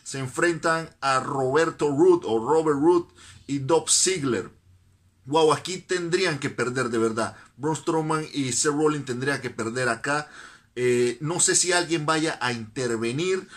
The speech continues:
pero yo no creo que esta lucha se vaya tan larga. Se, se los prometo que no creo que vaya a irse tan larga. Creo que va a ser una lucha de menos de cinco o seis minutos.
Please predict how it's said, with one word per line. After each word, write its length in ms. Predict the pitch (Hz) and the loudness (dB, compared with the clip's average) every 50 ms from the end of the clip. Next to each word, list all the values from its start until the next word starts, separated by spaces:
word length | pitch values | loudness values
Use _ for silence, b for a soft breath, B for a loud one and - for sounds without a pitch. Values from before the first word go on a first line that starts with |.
| B B B _ | B B B _
pero 120 | 143 139 | -8 -4
yo 160 | 135 160 190 | -2 0 0
no 140 | 202 202 202 | 0 0 -2
creo 160 | 202 196 190 | -2 -2 -2
que 80 | 180 170 | -4 -6
esta 180 | 170 - 165 | -6 -4 -2
lucha 240 | 160 170 170 165 170 | 0 0 0 0 0
se 140 | 151 - 143 | -2 -2 -2
vaya 280 | 127 131 139 147 - - | -2 -2 -2 -2 -2 -4
tan 220 | - 113 113 113 | -4 -4 -2 -2
larga. 380 | 117 117 110 92 95 95 92 _ | 0 -2 -2 -4 -8 -12 -12 _
Se, 280 | - - - 139 117 - | -10 -6 -6 -4 -4 -2
se 180 | - 147 135 | -2 -2 -2
los 140 | 135 123 - - - _ _ _ - | -2 -4 -6 -10 -18 _ _ _ -4
prometo 560 | 147 135 139 143 160 170 175 - 190 165 - | -2 -2 0 -2 -2 -4 -4 -4 -6 -4 -2
que 80 | 135 | -4
no 220 | 123 135 147 147 143 | -2 -2 -4 -4 -2
creo 160 | - 156 143 | -4 -4 -2
que 80 | 139 127 | -2 0
vaya 180 | 127 127 127 | 0 0 0
a 40 | 127 | -2
irse 280 | 143 143 - - - 123 | -2 -2 -2 -4 -4 -4
tan 260 | - 113 107 113 131 | -6 -6 -6 -2 -2
larga. 300 | 147 156 165 147 151 143 | -2 -2 0 -2 -4 -6
Creo 180 | - 135 131 | -6 -8 -6
que 60 | - 127 | -4 -4
va 60 | 117 | -2
a 40 | - | -2
ser 140 | - 131 | -2 -4
una 160 | 131 127 127 123 | -4 -4 -4 -4
lucha 320 | 131 131 131 131 135 123 | -4 -4 -4 -4 -2 -2
de 100 | 117 113 | -2 -4
menos 360 | 113 127 139 139 135 127 113 | -4 -6 -8 -8 -8 -8 -4
de 260 | 117 117 110 101 104 B B B B B | -4 -4 -4 -6 -8 B B B B B
cinco 480 | - - - 160 170 165 151 139 135 | -6 -4 -2 -2 -2 -4 -4 -6 -4
o 60 | 135 - | -2 0
seis 280 | - - 147 143 135 | 0 0 0 0 -2
minutos. 720 | 131 127 127 135 151 160 147 - 156 151 147 143 - B | -4 -4 -4 -4 -4 -6 -6 -4 -4 -4 -4 -4 -8 B